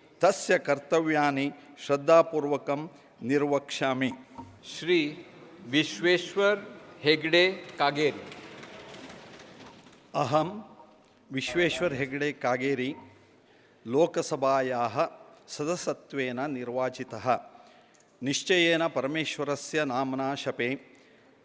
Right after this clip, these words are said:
Speaker 1: यदहं विधिना स्थापितं भारतस्य संविधानं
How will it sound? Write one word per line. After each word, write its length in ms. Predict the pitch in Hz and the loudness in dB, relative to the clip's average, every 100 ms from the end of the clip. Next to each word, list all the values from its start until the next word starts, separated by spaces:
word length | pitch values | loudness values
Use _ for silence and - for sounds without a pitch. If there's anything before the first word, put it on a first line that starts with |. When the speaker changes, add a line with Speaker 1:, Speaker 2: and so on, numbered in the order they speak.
| _ 120 | _ -2
Speaker 1:
यदहं 520 | 127 139 127 190 202 - - | 2 2 2 -2 -4 -12 -12
विधिना 600 | 117 123 151 160 151 165 - - | -6 -2 0 2 2 -2 -4 -18
स्थापितं 600 | - - 143 151 156 127 87 - - - _ _ - | -16 0 2 2 0 -2 -4 -12 -20 -20 _ _ -20
भारतस्य 720 | - 139 165 180 175 - 170 | -4 4 4 4 -2 -2 -2
संविधानं 800 | 160 143 160 147 143 151 143 160 | 0 -2 -2 -2 0 -2 -2 -4